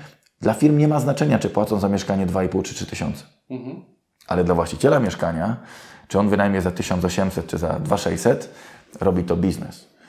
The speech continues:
Speaker 2: Tak jest.
Speaker 1: Więc będę i adwokatem diabła, i anioła, jak gdyby trzeba mieć trochę serca, trochę kalkulatora, ale to jest ten moment, kiedy nieruchomości wychodzą na plus. No i m-,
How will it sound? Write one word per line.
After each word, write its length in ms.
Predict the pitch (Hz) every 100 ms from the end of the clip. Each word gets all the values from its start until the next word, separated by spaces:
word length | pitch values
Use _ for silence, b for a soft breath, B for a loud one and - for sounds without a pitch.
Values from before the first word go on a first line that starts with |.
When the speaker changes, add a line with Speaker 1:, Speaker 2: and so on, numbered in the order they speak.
| B
Speaker 2:
Tak 200 | - -
jest. 200 | - -
Speaker 1:
Więc 260 | 101 101 - - -
będę 280 | 107 107 107
i 60 | 117
adwokatem 500 | 107 113 110 107 98
diabła, 340 | 107 107 107
i 60 | 101
anioła, 520 | 95 104 110 113 113 B B B B
jak 160 | - 180
gdyby 220 | 180 98
trzeba 200 | - 214
mieć 100 | 135
trochę 240 | 127 -
serca, 480 | - 120 120 120 117
trochę 280 | 113 104 104
kalkulatora, 840 | 104 101 104 98 104 107 131 147 147 B B -
ale 160 | 101
to 200 | 98 -
jest 200 | 117 113
ten 140 | - 104
moment, 360 | 107 107 107
kiedy 540 | - 98 98 98 98 98 98 - _ _ _ _ _ _ 95
nieruchomości 580 | 98 98 101 101 -
wychodzą 360 | 95 98 95 92
na 120 | 92
plus. 400 | 90 90 139 - B B B 95
No 120 | 104
i 80 | 131
m-, 360 | 107 104 -